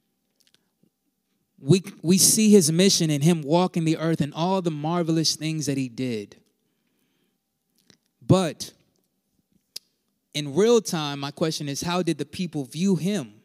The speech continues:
How did people view Jesus alone? How did they categorize him in real time as he was walking from town to town, journeying,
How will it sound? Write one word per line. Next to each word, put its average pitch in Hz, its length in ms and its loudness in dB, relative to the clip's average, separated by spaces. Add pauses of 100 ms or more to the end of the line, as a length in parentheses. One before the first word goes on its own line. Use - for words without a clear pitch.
(120)
How 180 160 -10
did 175 200 -6
people 165 300 -10
view 156 240 -12
Jesus 151 480 -8
alone? 139 440 -14
How 165 180 -14
did 147 220 -14
they 185 140 -10
categorize 131 760 -12
him 110 300 -20 (840)
in 131 160 -10
real 180 240 0
time 143 360 -10
as 131 160 -12
he 180 100 -4
was 143 180 -6
walking 156 460 -4
from 131 180 -12
town 147 340 -8
to 139 60 -8
town, 135 460 -10
journeying, 127 720 -6